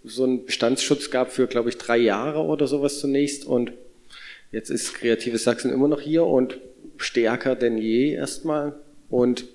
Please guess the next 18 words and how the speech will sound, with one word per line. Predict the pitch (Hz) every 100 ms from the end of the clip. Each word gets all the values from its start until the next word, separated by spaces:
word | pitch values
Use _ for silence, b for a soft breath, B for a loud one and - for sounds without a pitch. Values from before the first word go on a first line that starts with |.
| - -
genau | 131 120 120 135 131 - - - -
das | 135 127 143
hat | 135
man | 135
halt | 120 123
vorher | - 123 135 131 123 120 120 - B B B B B
vermisst. | - 113 127 151 - - - - 113
Ähm, | 107 107 104 -
man | 107
hat | 104 107
so | 123
nach | 117 -
Bayern | 107 117 139
geguckt | 139 135 131 -
zum | 127
Beispiel, | 117 117 - 110
wo, | 107 110 110 B B B B B B _ - -
äh, | 123 117 113